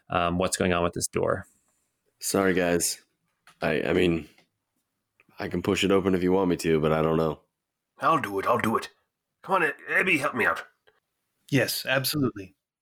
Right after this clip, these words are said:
Speaker 1: The door is slide open with ease, and it opens into a very large chamber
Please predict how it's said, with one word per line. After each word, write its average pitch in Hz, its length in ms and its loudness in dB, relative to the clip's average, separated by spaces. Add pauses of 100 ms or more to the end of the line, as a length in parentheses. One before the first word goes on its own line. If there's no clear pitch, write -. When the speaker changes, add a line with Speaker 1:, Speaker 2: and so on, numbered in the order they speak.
(420)
Speaker 1:
The 107 80 -4
door 120 240 2
is 110 140 -2
slide - 580 -2
open 104 280 0
with 104 220 0
ease, 92 600 0 (460)
and 98 140 -2
it - 80 -4
opens 120 320 0
into 113 320 0
a 101 140 0
very 120 520 0
large 104 720 0
chamber 90 640 0